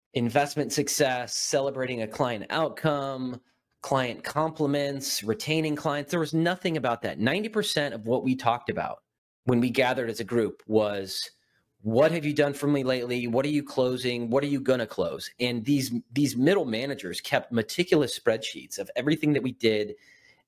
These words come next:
everything that was in the pipeline, and they would report it every week to their bosses,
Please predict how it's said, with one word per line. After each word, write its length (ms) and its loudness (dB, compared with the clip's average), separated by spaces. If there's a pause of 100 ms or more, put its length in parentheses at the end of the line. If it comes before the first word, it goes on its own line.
(140)
everything 420 2
that 80 -2
was 140 -2
in 60 0
the 60 0
pipeline, 680 -2
and 100 2
they 60 4
would 200 -2 (140)
report 400 2
it 120 -6 (100)
every 320 0
week 500 0 (360)
to 100 2
their 180 8
bosses, 760 -2